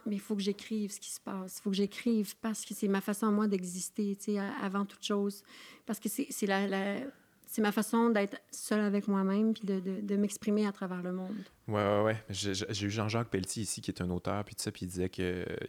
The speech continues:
Speaker 2: il écrivait pour savoir ce qu'il pensait. <laughs>
Speaker 1: Oui.
Speaker 2: Il y a quelque chose là-dedans,
Speaker 1: Lui,
Speaker 2: c'est
Speaker 1: il doit
Speaker 2: vrai.
Speaker 1: faire un peu de l'écriture, euh,
Speaker 2: Ben,
Speaker 1: automatique,
Speaker 2: euh,
Speaker 1: j'imagine,
Speaker 2: non,
Speaker 1: ou
Speaker 2: mais c'était comme, euh, lui, il écrit des, il écrit des thrillers, mais il,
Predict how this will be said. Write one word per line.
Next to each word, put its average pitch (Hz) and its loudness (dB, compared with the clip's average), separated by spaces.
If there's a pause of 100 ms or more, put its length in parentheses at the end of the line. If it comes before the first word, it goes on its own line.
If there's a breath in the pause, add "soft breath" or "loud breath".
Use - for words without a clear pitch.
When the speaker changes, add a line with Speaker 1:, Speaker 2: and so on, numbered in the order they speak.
(180)
Speaker 2:
il 104 0
écrivait 98 2
pour 95 0
savoir 95 4
ce - -6
qu'il - -14
pensait. 92 -2 (300)
<laughs> 190 2
Speaker 1:
Oui. 285 8 (160)
Speaker 2:
Il - -6
y - 0
a 139 4
quelque - -4
chose 120 4
là-dedans, 107 4
Speaker 1:
Lui, 247 6
Speaker 2:
c'est 285 8
Speaker 1:
il - 6
doit 240 8
Speaker 2:
vrai. 214 6
Speaker 1:
faire 233 4
un 220 6
peu 247 0
de 233 4
l'écriture, 226 0
euh, 190 4
Speaker 2:
Ben, 123 8
Speaker 1:
automatique, 196 2
Speaker 2:
euh, 127 10
Speaker 1:
j'imagine, 143 8
Speaker 2:
non, 196 10
Speaker 1:
ou - 8
Speaker 2:
mais 170 6
c'était - 2
comme, 135 4
euh, 120 8
lui, 123 4
il 117 4
écrit 110 -2
des, 113 2
il 98 4
écrit 98 0
des 101 2
thrillers, 113 4
mais 101 0
il, 90 4